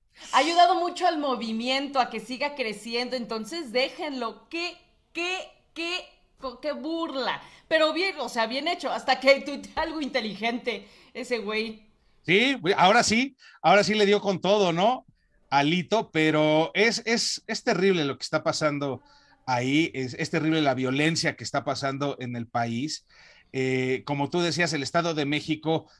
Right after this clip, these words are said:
Speaker 2: tiene uno de los índices más altos de violencia, evidentemente porque es uno de los estados que más población tiene, también hay que
Speaker 1: Claro.
Speaker 2: decirlo, pero el gobernador, el gobernador, este, y esto, esto que pasa, hoy escuchaba a Loret de Mola, que ya sabes que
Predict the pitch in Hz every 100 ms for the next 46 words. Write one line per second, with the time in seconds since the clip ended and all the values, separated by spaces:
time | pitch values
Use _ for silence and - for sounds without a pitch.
0 | _ _ 170 170 175 - 170 170 151 135
1 | 156 156 151 139 139 156 165 156 156 135
2 | 127 127 127 135 131 214 196 190 220 240
3 | 190 190 208 147 156 170 170 202 208 -
4 | 202 202 139 131 - 135 120 135 135 196
5 | 156 107 _ _ _ 120 131 135 - -
6 | 175 151 - - _ 175 170 175 156 -
7 | - 151 147 160 160 160 151 151 196 247
8 | - _ 147 147 151 147 147 143 147 202
9 | 214 - 151 135 - 143 180 247 - -
10 | 208 - _ _ 208 226 202 180 220 185
11 | 240 240 185 - 202 208 180 156 165 147
12 | 147 147 190 151 170 175 170 170 - 135
13 | 117